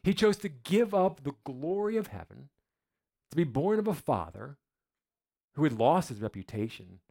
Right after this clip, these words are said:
as a righteous man. He chose to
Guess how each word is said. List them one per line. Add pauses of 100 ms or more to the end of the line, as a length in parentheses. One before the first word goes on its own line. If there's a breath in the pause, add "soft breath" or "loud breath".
(520)
as
a
righteous
man. (1300)
He
chose
to